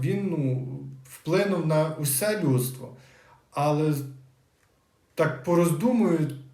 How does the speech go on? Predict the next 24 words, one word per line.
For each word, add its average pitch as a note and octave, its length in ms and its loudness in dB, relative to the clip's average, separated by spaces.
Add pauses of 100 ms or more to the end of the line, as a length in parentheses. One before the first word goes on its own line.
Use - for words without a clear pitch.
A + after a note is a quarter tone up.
(400)
пороздумувати, E3 640 2
він F3 360 -2
для D#3+ 240 2
нас G3+ 260 -2
не F3 100 -4
звучить E3 440 -2
якийсь D#3+ 280 -4
дуже E3 360 -2
такий E3 240 -6
сильний F3+ 580 -2
і D#3 120 -4
жорстокий C#3+ 680 -2
цей A2 260 -6
гріх. A2+ 220 -10 (520)
Ну, G#3+ 220 2
подумайте, E3 600 0
з'їли E3 360 2
вони C#3 220 0
якийсь C3 260 -2
плід, F3 460 -2
Бог E3 260 0
їх A#2 160 -8
там A2 240 -8
вигнав. D3 500 0